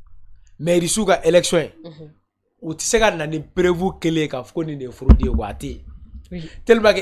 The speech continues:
Speaker 1: élection kɛcogo ɲɛna, mais
Speaker 2: Mhm.
Speaker 1: u bɛ bɔ mun na parce que u bɛ fɛ ka front uni dɔ de kɛ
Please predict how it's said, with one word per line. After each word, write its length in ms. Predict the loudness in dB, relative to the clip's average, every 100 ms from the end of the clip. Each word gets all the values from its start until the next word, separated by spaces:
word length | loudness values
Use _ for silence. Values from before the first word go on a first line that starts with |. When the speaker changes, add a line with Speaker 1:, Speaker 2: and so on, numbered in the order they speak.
| 2
Speaker 1:
élection 300 | 2 2 0
kɛcogo 280 | 0 0 -2
ɲɛna, 220 | 0 4
mais 200 | 6 6 4 -18
Speaker 2:
Mhm. 160 | -16 -6
Speaker 1:
u 40 |
bɛ 160 | 2 4
bɔ 220 | 6 4
mun 100 | 2
na 160 | 0 0
parce 220 | 0 -4
que 80 | -4
u 240 | -4 -4
bɛ 80 | -6
fɛ 140 | -6
ka 100 | -8
front 300 | -8 -8 -10 -10
uni 220 | -10 -6
dɔ 140 | -4
de 60 | -6
kɛ 200 | -8 -12